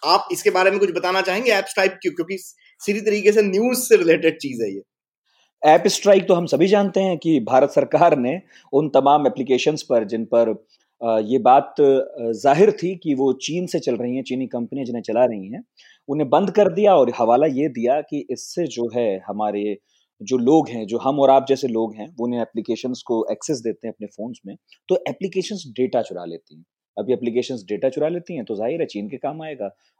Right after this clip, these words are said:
Speaker 2: और चीन को जो है, हम, अ, ऊपर-ऊपर से कहते रहे दोस्त है, लेकिन अंदर खाने तो सबको पता है कि चीन वर्ल्ड ऑर्डर में नंबर वन बनना चाहता है।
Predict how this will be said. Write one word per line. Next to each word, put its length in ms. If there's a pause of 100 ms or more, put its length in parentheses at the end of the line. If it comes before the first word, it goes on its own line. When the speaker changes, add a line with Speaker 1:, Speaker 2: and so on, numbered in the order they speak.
Speaker 2:
और 100
चीन 520
को 140
जो 320
है, 120
हम, 380 (460)
अ, 240
ऊपर-ऊपर 520
से 100
कहते 260
रहे 140
दोस्त 380
है, 80
लेकिन 600
अंदर 300
खाने 340
तो 140
सबको 260
पता 340
है 80
कि 140
चीन 340
वर्ल्ड 200
ऑर्डर 200
में 100
नंबर 260
वन 120
बनना 220
चाहता 440
है। 60